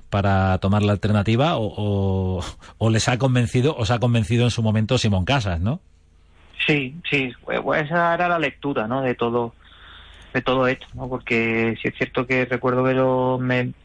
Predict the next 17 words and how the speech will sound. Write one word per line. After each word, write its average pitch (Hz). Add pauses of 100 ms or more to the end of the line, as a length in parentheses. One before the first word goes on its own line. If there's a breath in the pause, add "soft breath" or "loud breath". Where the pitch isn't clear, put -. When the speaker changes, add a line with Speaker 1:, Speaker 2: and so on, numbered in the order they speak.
(160)
Speaker 2:
me 123 (480 loud breath)
ofrecieron 135
de 131
tomarlos 135
en 139
otro 131
sitio, 139
de 135
tomarlo 127
en 131
otro 123
sitio, 127
eh, 120
Málaga 127
o 120
Algeciras, 123
y, 120